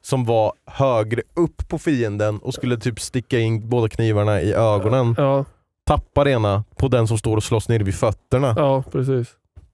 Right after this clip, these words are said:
Speaker 1: Det var ett
Speaker 2: Det, det
Speaker 1: fummelslag.
Speaker 2: vet jag, fummelslag. Jag tror att om Timmy fumlar någon eldboll eller något någon gång, eller någon syra och sköt rakt mot någon, men,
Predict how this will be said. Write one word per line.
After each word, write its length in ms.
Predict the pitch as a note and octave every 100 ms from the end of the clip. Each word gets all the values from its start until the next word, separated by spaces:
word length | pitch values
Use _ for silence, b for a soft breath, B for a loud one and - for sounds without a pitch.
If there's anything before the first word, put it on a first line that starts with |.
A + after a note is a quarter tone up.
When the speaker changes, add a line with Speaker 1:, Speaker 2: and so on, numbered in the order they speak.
| -
Speaker 1:
Det 80 | C3
var 120 | A#2
ett 80 | G2
Speaker 2:
Det, 60 |
det 60 | D#3
Speaker 1:
fummelslag. 280 | D3 D#3 D3
Speaker 2:
vet 100 | C3+
jag, 100 | B2
fummelslag. 500 | C#3 B2 - C3 C3+
Jag 120 | C3+
tror 220 | D3 C#3+
att 180 | C3 - _ _ _ _ _ _ _ _ _ B B B B B - -
om 200 | D#3 C#3+ - _ -
Timmy 460 | F#3+ D3+ B2 D3 D#3+
fumlar 480 | - F3 C#3+ C#3
någon 280 | C#3 C#3 C#3+
eldboll 760 | C#3+ D3+ C3+ A#2+ A#2 D#3 F3+ F3
eller 100 | D#3+
något 200 | B2+ -
någon 140 | C3
gång, 240 | A#2+ B2
eller 220 | B2+ B2+ B2+
någon 240 | B2+ B2+ - - _ _
syra 560 | - - D#3 A#2+ A#2 D#3+
och 120 | D#3+
sköt 300 | D3+ B2+ -
rakt 260 | C3 A2+ -
mot 160 | B2
någon, 480 | C3+ B2 A2+ A#2 A#2+
men, 200 | A#2+ A#2+